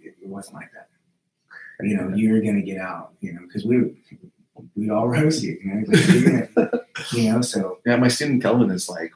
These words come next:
Speaker 2: "Why are you always roasting me?" I was like, "Well, kind of produces good outcomes."
Speaker 1: Yeah.
Speaker 2: <laughs> Like
Speaker 1: So, you know, I think, and I think a lot of the jiu-jitsu schools have gotten away from that kinda. It's like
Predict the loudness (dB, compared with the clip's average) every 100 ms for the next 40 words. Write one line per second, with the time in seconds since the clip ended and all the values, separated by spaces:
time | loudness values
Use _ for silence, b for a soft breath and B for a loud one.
0 | _ -4 0 0 -2 -2 -4 -4 -10 -20
1 | _ -18 -14 -10 -12 -12 _ _ _ _
2 | -8 -8 -8 -8 -6 -6 -6 -10 -14 -10
3 | -8 -8 -12 -16 -18 -18 -4 -2 -2 -2
4 | -2 -2 -6 -8 -4 0 0 0 0 2
5 | 2 0 -4 -8 -6 -6 -10 _ -4 0
6 | 0 0 0 0 0 0 -2 -4 -6 -8
7 | -6 -8 -10 -10 -12 -10 -12 -12 -16 -20
8 | -20 -20 -20 -20 -20 -20 -20 -20 -20 _
9 | _ _ _ _ -12 -8 -8 -8